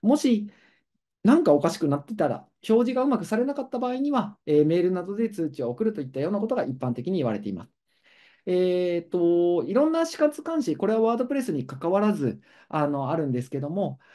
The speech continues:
あの、ワードプレスで簡単に無料で実装しようと思うと、えー、ジェットパックプラグインが適用されるのがいいかなと思います。えっと、ジェットパックプラグインを有効化し、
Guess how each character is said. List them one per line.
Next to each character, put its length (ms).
あ 180
の、 340
ワ 100
ー 20
ド 100
プ 80
レ 120
ス 100
で 160
簡 240
単 240
に 260
無 140
料 200
で 280
実 340
装 240
し 100
よ 120
う 40
と 80
思 200
う 20
と、 320
え 140
ー、 40
ジ 100
ェ 20
ッ 40
ト 100
パ 80
ッ 40
ク 140
プ 80
ラ 100
グ 80
イ 80
ン 60
が 100
適 300
用 320
さ 140
れ 100
る 100
の 80
が 80
い 80
い 60
か 100
な 160
と 120
思 120
い 60
ま 100
す。 160
え 120
っ 20
と、 200
ジ 120
ェ 60
ッ 20
ト 100
パ 80
ッ 40
ク 140
プ 100
ラ 80
グ 80
イ 40
ン 60
を 40
有 220
効 160
化 160
し、 480